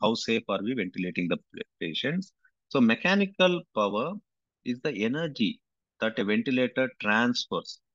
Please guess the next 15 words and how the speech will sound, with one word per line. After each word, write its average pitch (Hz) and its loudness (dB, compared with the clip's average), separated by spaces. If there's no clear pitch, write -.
to 127 2
the 143 2
patient 117 0
who 101 -4
is 95 -6
ventilated, 87 0
causing 117 6
injury 110 6
to 95 -4
the 85 -4
lung. 80 -6
So 110 -4
all 147 4
the 175 6
settings 147 2